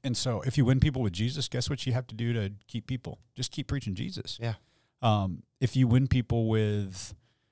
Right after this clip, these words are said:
Speaker 1: you know, if I hand out ten dollar bills at the door every Sunday, I promise you I can pack our church. Be like, "Hey, show up church, you get free ten bucks." Um, here's a problem. The way you keep those people, you have to keep giving them ten bucks.
Speaker 2: Right.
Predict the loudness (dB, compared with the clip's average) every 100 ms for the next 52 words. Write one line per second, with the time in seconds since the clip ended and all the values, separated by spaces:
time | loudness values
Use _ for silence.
0 | _ _ -2 0 0 4 4 6 4 4
1 | 4 4 4 4 2 2 0 2 2 0
2 | -2 -2 -4 -2 0 0 0 0 -2 -4
3 | -4 -8 -8 -8 -12 -20 _ _ _ _
4 | _ _ _ -6 -4 -2 -2 -2 -4 -2
5 | -2 -4 -6 -6 -4 -2 -2 -6 -10 -16
6 | _ _ _ _ _ _ -6 -4 -2 -4
7 | -10 _ -2 0 2 0 0 -4 -8 -6
8 | 0 2 2 0 -2 -2 -2 -2 0 -2
9 | -2 -4 -4 -2 -4 -4 -6 -6 -2 -2
10 | -2